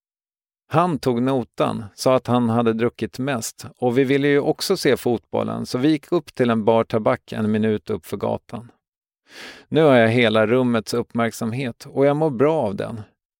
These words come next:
Cecilia läppar på sitt glas. Hon är fortfarande på välkomstbubblet.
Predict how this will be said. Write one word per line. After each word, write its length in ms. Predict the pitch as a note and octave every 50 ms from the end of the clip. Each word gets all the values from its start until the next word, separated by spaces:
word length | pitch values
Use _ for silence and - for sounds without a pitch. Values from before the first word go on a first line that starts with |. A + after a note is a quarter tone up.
| _ _ -
Cecilia 520 | - C#3 C3 - - D#3 D3+ C#3+ C#3+ C3+ C3
läppar 400 | B2+ C3 A#2+ - _ A#2+ A2+ G#2
på 160 | - A#2 A2
sitt 220 | - A#2 G#2 -
glas. 380 | - C3 C3 A#2 - A2+ - -
Hon 140 | A#2 B2+ C#3
är 40 |
fortfarande 520 | B2 - - C3+ - - - B2 A#2 A#2 G#2
på 140 | - - A#2
välkomstbubblet. 1200 | A2 B2 B2+ A#2 G#2+ - - A2+ A2+ A2 - - - A#2 C#3 C#3 A#2+ - - B2 - _ -